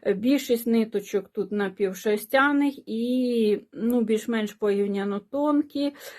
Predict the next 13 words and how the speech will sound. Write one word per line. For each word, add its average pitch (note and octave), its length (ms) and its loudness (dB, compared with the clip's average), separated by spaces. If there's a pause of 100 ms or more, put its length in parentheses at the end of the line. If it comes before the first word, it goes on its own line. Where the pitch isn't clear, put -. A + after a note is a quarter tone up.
(220)
десь C4 320 0
біля A#3 380 4
п'ятсот, A3+ 680 0
е, F#3+ 440 -2
метрів G3 460 -2
на F3+ 120 -4
сто F#3+ 260 -4
грамів. D#3 420 0
Де A#3 280 6
як A3+ 320 0
вийшло. E3 480 -4
Тепер, F3+ 540 -2 (540)
ем, F#3 720 0